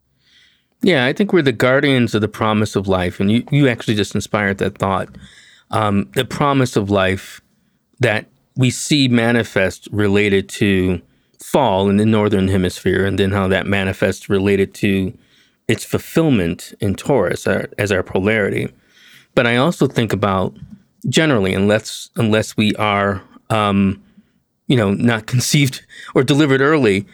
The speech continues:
um, Scorpios most often are conceived in Aquarius, you know, during the time in which we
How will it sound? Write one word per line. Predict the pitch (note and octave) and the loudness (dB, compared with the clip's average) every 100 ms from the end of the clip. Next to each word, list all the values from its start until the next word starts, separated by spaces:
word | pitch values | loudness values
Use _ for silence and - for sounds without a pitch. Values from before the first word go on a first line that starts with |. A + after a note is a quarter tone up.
| - _ - | -20 _ -2
um, | C3 B2 - | 0 0 -2
Scorpios | - F3+ G3+ G#3+ F3 | 0 0 2 2 4
most | D3 D#3 C#3+ | 2 2 0
often | C#3 - B2 | 0 0 0
are | G#2 | 0
conceived | - G#2 A2 A2 G2+ - - | 0 -2 0 0 -2 -6 -2
in | A#2 G#2+ G2+ G2 - | 0 2 2 0 -4
Aquarius, | - - D3+ G#2 - - - _ _ _ - | -4 -2 0 -2 -6 -12 -18 _ _ _ -2
you | |
know, | A2+ G2 | 0 0
during | A2 G#2+ G#2 | 0 2 0
the | G2 | 0
time | - G#2+ G2 F#2+ F#2+ - | -2 0 0 0 -2 -2
in | A2 | -2
which | G#2 - | -2 -2
we | G#2 G2 | 0 0